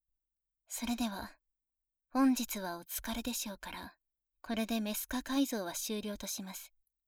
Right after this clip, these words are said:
おや、どうしました？そんなに息を荒げて私にすがりついて。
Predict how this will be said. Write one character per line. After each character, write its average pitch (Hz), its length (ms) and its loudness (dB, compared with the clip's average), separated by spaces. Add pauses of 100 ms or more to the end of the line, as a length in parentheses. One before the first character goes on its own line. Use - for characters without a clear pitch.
(1300)
お 220 80 -8
や、 220 220 -10 (1160)
ど 247 140 2
う 269 60 2
し 254 140 -2
ま 190 120 -6
し - 120 -6
た？ 208 240 -12 (800)
そ 240 220 0
ん 240 100 4
な 240 100 2
に 233 240 2
息 247 260 -2
を 185 200 -8
荒 185 220 -6
げ 190 160 -8
て 175 120 -8
私 196 440 -4
に 208 160 -6
す - 180 -8
が 196 120 -4
り 208 120 -8
つ - 200 -6
い 208 100 -4
て。 - 320 -14